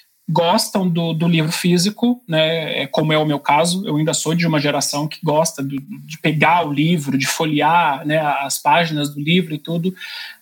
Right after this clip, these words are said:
Tem aquela, tem os mais jovens que gostam aí do, do, do digital,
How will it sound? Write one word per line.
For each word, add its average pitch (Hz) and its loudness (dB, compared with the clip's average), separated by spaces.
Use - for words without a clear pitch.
Tem 156 2
aquela, 175 2
tem 156 -4
os 170 0
mais 170 2
jovens 180 2
que 151 -4
gostam 160 2
aí 160 2
do, 147 -2
do, 131 -10
do 143 -2
digital, 165 2